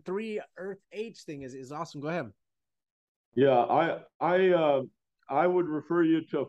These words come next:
Speaker 2: First Peter chapter one and, uh, oh,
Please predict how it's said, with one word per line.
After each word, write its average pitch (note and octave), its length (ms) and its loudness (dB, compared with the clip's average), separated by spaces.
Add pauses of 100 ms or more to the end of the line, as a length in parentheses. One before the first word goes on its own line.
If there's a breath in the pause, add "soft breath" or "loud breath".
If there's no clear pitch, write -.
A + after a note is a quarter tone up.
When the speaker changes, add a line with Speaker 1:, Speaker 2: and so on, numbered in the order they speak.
(100)
Speaker 2:
First A3 400 2 (200)
Peter C3+ 500 -2 (1200)
chapter F3 600 2
one B2+ 600 0 (680)
and, A#2+ 520 2
uh, A#2+ 60 4
oh, C3+ 1120 0